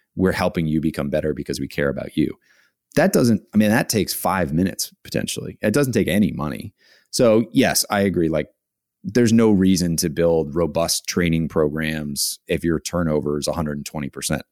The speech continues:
But are there things you could be doing to set a better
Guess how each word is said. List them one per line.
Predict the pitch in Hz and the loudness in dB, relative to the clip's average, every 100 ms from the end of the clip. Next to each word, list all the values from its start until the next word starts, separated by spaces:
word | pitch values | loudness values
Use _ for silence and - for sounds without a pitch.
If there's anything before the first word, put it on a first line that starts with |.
| _ _ _ _ _ _ _ _ _ _ _ _ _ - 120 - _ _ | _ _ _ _ _ _ _ _ _ _ _ _ _ -20 -20 -20 _ _
But | 101 101 - - | 0 2 0 -4
are | - 117 | 0 4
there | 117 | 4
things | 110 117 107 | 4 4 4
you | 95 101 | 4 4
could | 95 | 2
be | 87 | 2
doing | 82 120 101 82 82 - _ | 2 4 4 2 -2 -8 _
to | - 98 80 - | 0 2 2 0
set | - - - 95 - | -2 0 2 2 0
a | 90 | -4
better | 82 80 78 76 71 | -2 0 0 -2 -4